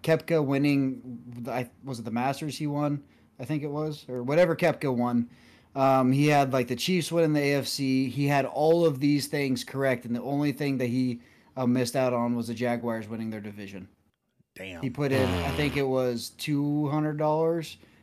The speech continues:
Speaker 1: and he would have won him, like, thirty K, and that's the only one that didn't hit.
Speaker 2: Sometimes you gotta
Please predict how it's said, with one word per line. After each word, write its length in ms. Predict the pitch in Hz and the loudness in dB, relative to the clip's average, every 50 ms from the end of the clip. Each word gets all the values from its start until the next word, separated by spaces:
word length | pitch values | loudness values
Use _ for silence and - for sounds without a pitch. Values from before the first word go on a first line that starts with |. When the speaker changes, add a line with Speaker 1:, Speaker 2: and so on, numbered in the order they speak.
| _ - | _ -12
Speaker 1:
and 280 | - 131 127 127 120 120 | -8 -6 -4 -2 -2 -2
he 120 | 120 127 | 0 0
would 100 | 131 131 | 0 0
have 80 | 131 123 | -2 -2
won 140 | 123 127 131 | -2 -2 0
him, 100 | 127 123 | 0 0
like, 360 | 120 117 113 110 - - - _ _ _ _ _ | 0 -2 -2 -4 -8 -20 -20 _ _ _ _ _
thirty 420 | - - - 143 135 131 123 120 | -18 -8 -4 -2 -2 0 0 -2
K, 320 | 117 - 120 104 98 98 - _ _ _ _ _ - | -4 -4 -6 -6 -8 -8 -12 _ _ _ _ _ -10
and 160 | 131 123 117 | -4 -2 0
that's 140 | 120 120 117 | 0 0 -2
the 100 | - 127 | -4 -8
only 240 | 113 120 123 123 123 | -8 -6 -6 -6 -6
one 160 | 117 113 113 | -6 -6 -6
that 140 | 110 107 101 | -8 -8 -10
didn't 180 | 110 98 90 104 | -12 -14 -14 -14
hit. 220 | 104 95 82 - _ _ _ _ _ _ _ _ _ _ _ _ _ _ _ _ _ _ _ _ | -14 -14 -16 -18 _ _ _ _ _ _ _ _ _ _ _ _ _ _ _ _ _ _ _ _
Speaker 2:
Sometimes 460 | - - 87 85 87 95 95 92 87 | -18 -16 -14 -12 -8 -8 -8 -8 -8
you 80 | 87 85 | -10 -10
gotta 300 | 87 87 85 85 82 | -10 -10 -10 -10 -12